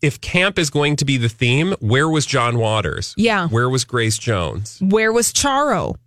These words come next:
Speaker 2: Elvira?
Speaker 1: Yes.
Speaker 2: Rip Taylor? He
Speaker 1: Elvira
Speaker 2: could
Speaker 1: es-, especially is,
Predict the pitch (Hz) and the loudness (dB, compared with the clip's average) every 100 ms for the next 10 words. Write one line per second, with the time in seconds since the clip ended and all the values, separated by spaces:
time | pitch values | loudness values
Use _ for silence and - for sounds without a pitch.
0 | _ _ - 254 247 233 240 285 262 208 | _ _ -2 0 2 2 2 4 4 2
1 | 170 165 - - 220 311 349 - - 359 | 0 -4 -8 -2 2 2 0 -2 0 2
2 | 415 285 196 165 214 175 175 220 202 143 | 2 2 2 2 2 2 2 2 2 0
3 | - 151 147 - - 113 90 165 - 196 | 0 -2 -2 -4 -10 -6 -2 -2 0 0
4 | 240 - 143 110 98 98 | 0 0 0 2 2 0